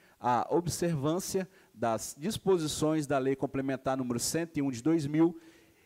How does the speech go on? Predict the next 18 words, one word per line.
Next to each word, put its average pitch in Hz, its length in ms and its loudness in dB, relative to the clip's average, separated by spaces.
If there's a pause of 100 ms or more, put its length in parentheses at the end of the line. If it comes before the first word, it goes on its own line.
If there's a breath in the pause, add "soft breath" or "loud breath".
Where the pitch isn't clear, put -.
(160 loud breath)
especialmente 160 1160 0
no 143 140 -2
que 160 140 -2
se 165 160 -2
refere 147 460 0
à - 20 2
estimativa 147 680 -2
do 156 100 2
impacto 147 580 0 (100)
orçamentário 165 1000 2
financeiro 160 720 2 (280 loud breath)
e 131 120 0
à 143 120 6
demonstração 151 1000 0
da 135 200 2
compatibilidade 151 1300 0 (300 soft breath)
da 127 140 2
despesa 160 760 -2